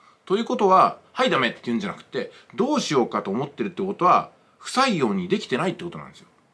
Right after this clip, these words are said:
ならば採用するべきだっていうロジックなんですよね。もちろんね、吉谷さんは人を雇うってことはもうしないというふうなことでね、判断は違うと思いますけども、私自身も人は採用しませんけども、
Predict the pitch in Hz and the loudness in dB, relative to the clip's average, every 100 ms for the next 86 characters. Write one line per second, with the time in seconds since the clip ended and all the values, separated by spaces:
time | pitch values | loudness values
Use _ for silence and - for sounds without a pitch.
0 | _ - 220 202 151 - 123 120 113 117 | _ -4 0 2 2 2 2 2 2 -2
1 | 101 98 80 - - 101 82 - - - | -8 -8 -12 -14 -14 -12 -12 -14 -20 -20
2 | 98 127 143 _ _ _ _ _ _ _ | -16 -16 -18 _ _ _ _ _ _ _
3 | _ 151 190 247 147 92 87 117 175 202 | _ -4 -2 0 0 0 -4 -4 -2 2
4 | 226 117 82 - - 135 127 123 190 113 | 2 2 0 -6 -8 0 2 2 0 -2
5 | 87 82 78 - 113 110 73 78 82 - | -6 -10 -12 -8 -6 -6 -10 -16 -18 -20
6 | - - 110 123 175 - - - 135 113 | -20 -20 -14 -12 -12 -16 -20 -4 -2 -2
7 | 82 80 - 113 110 80 76 71 - 80 | -4 -8 -8 -6 -6 -10 -14 -16 -16 -12
8 | 131 104 - _ _ _ 170 202 202 202 | -8 -8 -10 _ _ _ -6 -4 -4 -4
9 | 202 139 90 - 120 113 - 117 104 - | -2 -2 -2 -2 0 0 -4 -10 -12 -4
10 | 127 120 117 117 110 117 85 85 113 90 | 0 0 -2 -6 -6 -6 -8 -8 -6 -6